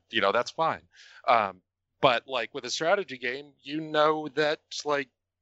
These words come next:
the ending is not necessarily the important thing, except with something like an X COM. Uh, it's the actual process of going through it, and that process includes losing.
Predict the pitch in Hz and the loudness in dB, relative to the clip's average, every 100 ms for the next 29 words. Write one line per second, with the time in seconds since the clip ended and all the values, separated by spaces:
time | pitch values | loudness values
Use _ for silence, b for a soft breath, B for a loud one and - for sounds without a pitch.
0 | _ _ _ _ 135 147 143 165 180 147 | _ _ _ _ _ 2 4 2 0 -2
1 | 139 123 135 139 143 135 131 135 135 139 | -4 0 2 2 0 -2 0 0 0 0
2 | 131 127 160 196 135 101 104 - 101 - | -4 -2 -2 -2 -6 -8 -4 -4 -4 -6
3 | - 92 98 95 - 87 - - 92 98 | -10 -8 -4 -4 -4 -8 -6 0 2 2
4 | 131 B B B B B 110 98 90 - | -2 B B B B B 2 2 2 -6
5 | _ _ _ _ _ 131 127 - - - | _ _ _ _ _ 2 2 -2 -10 -6
6 | 123 110 117 110 - 110 104 120 107 - | -4 0 0 0 -6 -6 -2 2 2 2
7 | 110 - - 101 98 101 - 127 143 113 | -4 -8 -6 -4 -4 -8 -6 0 2 2
8 | 117 110 107 107 - 104 - - - 113 | 0 -4 -6 -6 -6 -6 -6 -8 -14 -16
9 | 110 - 104 170 175 110 104 | -16 -12 2 4 4 2 0